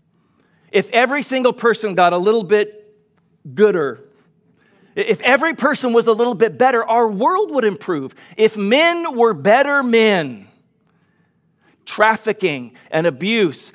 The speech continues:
and oppression would, would, would be eliminated. If, if we were better people, the world would improve. We need to be good. And, and listen, um, e-, especially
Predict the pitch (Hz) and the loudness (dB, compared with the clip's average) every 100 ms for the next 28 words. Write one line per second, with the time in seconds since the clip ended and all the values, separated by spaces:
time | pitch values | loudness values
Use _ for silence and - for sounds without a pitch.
0 | - _ 170 170 156 - - 233 202 202 | -20 _ -2 -2 -4 -6 -2 0 0 -8
1 | 165 - - - 175 170 185 156 180 185 | -10 -10 -20 -4 -4 0 0 -2 -2 -2
2 | 156 131 - _ _ _ _ 185 170 170 | -2 -6 -20 _ _ _ _ -2 -2 -2
3 | 180 143 113 95 - _ _ _ _ _ | -4 -8 -12 -18 -20 _ _ _ _ _
4 | _ _ 170 196 180 247 254 208 147 233 | _ _ -12 -12 -10 -4 0 0 0 -2
5 | 254 262 196 - 254 170 156 147 156 170 | 0 -2 -4 -6 -8 -4 -4 -2 -4 -2
6 | 190 214 214 175 196 190 - - 226 170 | 2 2 2 -2 -2 -4 -6 -8 -8 -6
7 | 233 233 285 - 190 196 143 240 285 247 | -4 -4 -6 -8 -12 -12 -6 -4 -4 -8
8 | 127 120 _ _ _ _ 196 208 202 240 | -14 -16 _ _ _ _ -6 -4 0 -2
9 | 214 170 - _ - 185 175 196 220 202 | -2 -12 -14 _ -6 -4 -4 -8 -6 -8
10 | - - - 277 226 254 220 190 143 107 | -10 -12 -4 -4 -4 -8 -2 -2 -4 -10